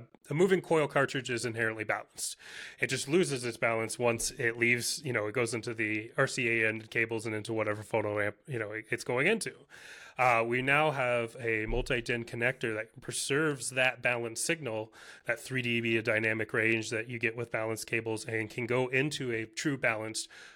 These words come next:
phono preamp. And now we have a,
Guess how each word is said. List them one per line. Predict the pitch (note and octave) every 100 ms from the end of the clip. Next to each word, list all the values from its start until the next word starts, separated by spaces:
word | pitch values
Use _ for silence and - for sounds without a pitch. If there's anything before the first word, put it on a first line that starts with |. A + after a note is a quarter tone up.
| _
phono | C3+ A#2 G#2
preamp. | - C#3+ A2 - - -
And | A#2+
now | A#2 A2+ A2+
we | A2+ A#2
have | A2+ A2 G#2+ G#2 -
a, | A2+ G#2+ G#2 G#2